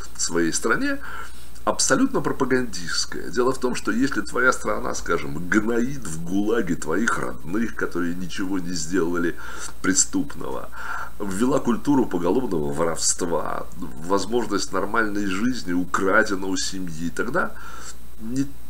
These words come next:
так сказать, не, не, не то, что делать что-то такой стране, а не хочется, а хочется из неё удрать как можно скорее или, или разрушить этот гнойник, а на обломках этой бандитской власти построить совершенно другой мир.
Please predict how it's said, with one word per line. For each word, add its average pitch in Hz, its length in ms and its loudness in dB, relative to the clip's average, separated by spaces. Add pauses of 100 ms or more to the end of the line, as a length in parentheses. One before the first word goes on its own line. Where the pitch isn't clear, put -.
(320)
так - 100 -4
сказать, - 260 -2
не, 110 220 -2
не, 127 140 -2
не 135 180 0
то, 233 160 0
что 131 160 0
делать 98 480 2
что-то 80 300 0
такой 78 340 -2
стране, 64 480 -2 (100)
а - 360 -2
не 98 140 -2
хочется, - 640 -2
а - 40 -4
хочется 202 400 0
из 110 100 -2
неё 165 160 -2
удрать 78 640 -2
как 80 220 -2
можно 131 320 0
скорее 135 580 0
или, 156 220 0 (480)
или 185 140 4
разрушить 113 760 4
этот - 340 -2
гнойник, 90 800 0 (640)
а 98 100 2
на 92 140 2
обломках 98 580 0
этой 101 300 0 (200)
бандитской 73 840 0
власти 80 460 0
построить - 520 -2
совершенно - 560 -2
другой 110 420 0
мир. 82 380 0